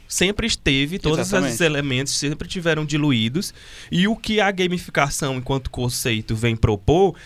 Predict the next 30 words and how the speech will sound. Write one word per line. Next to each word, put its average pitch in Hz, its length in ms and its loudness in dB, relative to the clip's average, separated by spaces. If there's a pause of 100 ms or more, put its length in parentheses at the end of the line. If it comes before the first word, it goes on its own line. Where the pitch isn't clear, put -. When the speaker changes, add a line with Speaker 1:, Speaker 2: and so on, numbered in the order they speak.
(160)
Speaker 1:
é 156 180 2
dar 170 280 2
uma 175 260 -2
intencionalidade, 143 960 0
é 156 40 -2
pegar 127 360 2
tudo 147 280 -4
isso, 135 240 2
organizar 147 840 -2
Speaker 2:
Exatamente. 143 680 -4
Speaker 1:
e 185 180 0
dar 165 240 4
esse - 220 2
caminho. 190 520 0 (380)
Até 139 220 4
porque 196 380 0
nem 196 320 -2
o 302 40 -4
fim 226 460 -6
a 196 140 0
gamificação 196 680 -2
não 226 100 -4
dá, 160 220 2
né? 120 80 0
Pelo 135 220 0
que 143 60 0
eu 147 40 2
Speaker 2:
Exatamente. 151 300 0
Speaker 1:
entendi. 101 200 -2
A, 95 40 -4